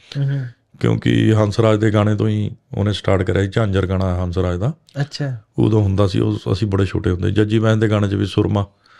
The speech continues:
Speaker 1: ਹਮ, ਹਮ, ਹਮ।
Speaker 2: ਉਹਦੇ 'ਚ ਵੀ ਉਹਨੇ ਮਾਡਲਿੰਗ ਕੀਤੀ ਹੋਈ। ਇਹ ਮਾਡਲ ਸੀ ਪਹਿਲਾਂ,
Speaker 1: ਅੱਛਾ।
Speaker 2: ਫਿਰ ਬਾਅਦ 'ਚੋਂ ਫਿਲਮਾਂ 'ਚ ਆਇਆ। <clears throat> ਮਤਲਬ ਐਂ ਆਪਣੇ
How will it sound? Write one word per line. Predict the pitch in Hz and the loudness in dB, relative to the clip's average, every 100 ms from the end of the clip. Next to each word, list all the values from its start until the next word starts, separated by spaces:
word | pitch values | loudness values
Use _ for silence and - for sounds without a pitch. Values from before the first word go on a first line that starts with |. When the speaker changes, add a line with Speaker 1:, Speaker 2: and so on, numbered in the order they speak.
| - | -6
Speaker 1:
ਹਮ, | 135 | -4
ਹਮ, | 131 | -2
ਹਮ। | 127 120 | -4 -2
Speaker 2:
ਉਹਦੇ | 113 113 117 | 0 2 0
'ਚ | |
ਵੀ | 104 | 2
ਉਹਨੇ | 110 110 | 2 2
ਮਾਡਲਿੰਗ | 95 95 98 | 2 2 0
ਕੀਤੀ | 92 - | -2 -2
ਹੋਈ। | 101 | 0
ਇਹ | 123 | 2
ਮਾਡਲ | 139 143 160 | 4 6 4
ਸੀ | 101 | 4
ਪਹਿਲਾਂ, | 85 - - - 139 | 0 -6 -10 -10 -10
Speaker 1:
ਅੱਛਾ। | - 151 131 110 | -8 -6 -6 -2
Speaker 2:
ਫਿਰ | 117 | 0
ਬਾਅਦ | 110 117 | 0 0
'ਚੋਂ | 117 | 0
ਫਿਲਮਾਂ | 104 101 101 | 0 0 -2
'ਚ | 92 | -4
ਆਇਆ। | - 95 _ - | -6 -8 _ 0
<clears throat> | 131 101 _ - - - _ - | 2 2 _ -20 -20 -20 _ 0
ਮਤਲਬ | 120 139 143 | 4 6 6
ਐਂ | 143 | 6
ਆਪਣੇ | 143 - 143 139 | 6 4 2 2